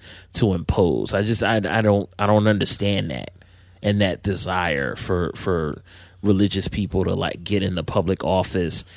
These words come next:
and then you're gonna make everybody live by your book in particular.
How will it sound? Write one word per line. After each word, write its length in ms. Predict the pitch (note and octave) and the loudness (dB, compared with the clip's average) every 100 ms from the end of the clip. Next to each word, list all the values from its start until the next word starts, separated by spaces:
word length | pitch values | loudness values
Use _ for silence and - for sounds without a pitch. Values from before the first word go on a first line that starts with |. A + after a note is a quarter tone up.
| - - | -20 -4
and 120 | G2+ | 0
then 60 | |
you're 140 | G2+ F#2+ | 2 2
gonna 160 | F#2 | 2
make 320 | F2+ G2 G2+ G2 | 2 0 2 0
everybody 500 | F2+ F#2 F#2 F2+ F#2 | 0 0 0 0 -2
live 420 | F2+ F#2 F#2 F2 | 0 0 0 -2
by 220 | F2 E2+ | -4 -4
your 380 | E2+ E2+ F#2+ F2 | -4 2 4 4
book 400 | - E2 - - | 2 -2 -2 -8
in 120 | - | -8
particular. 720 | - - - - A#1 G1+ - | -8 -6 -8 -8 -10 -10 -12